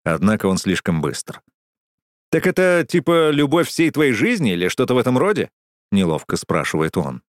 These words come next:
Вздох, который я пытаюсь удержать, вырывается наружу и прорывается сквозь телефон. "Единственное неповторимое", отвечаю я всем своим тоном, давая понять, что не хочу сейчас обсуждать Адди.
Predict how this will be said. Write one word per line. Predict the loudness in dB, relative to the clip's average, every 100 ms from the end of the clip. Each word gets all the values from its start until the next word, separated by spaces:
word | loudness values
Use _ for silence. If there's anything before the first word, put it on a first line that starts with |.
| _ _ _ _ _ -4
Вздох, | -2 2 2 0
который | 0 0 2 2
я | 0
пытаюсь | -2 0 0 0
удержать, | -2 0 0 0 0 0
вырывается | 0 2 2 0 0 -2
наружу | 0 2 0 0
и | -2
прорывается | 0 0 2 0 0 -4
сквозь | -2 -2 0
телефон. | 0 -2 -2 -4 -6 -12 _ _ _ _ _ _ _
"Единственное | -2 0 2 2 2 0 2 2 2
неповторимое", | 0 -2 -2 -2 0 0 -2 -8 -14 _ -4
отвечаю | -2 0 0 0 0
я | 0 0
всем | 0 -2 0
своим | 0 0 0
тоном, | 0 0 0
давая | 0 0 0
понять, | 0 0 0
что | -2 0
не | 0
хочу | 0 0 0
сейчас | 0 0 0 0
обсуждать | -2 -2 0 0 -2 -2
Адди. | -2 -2 -6 -10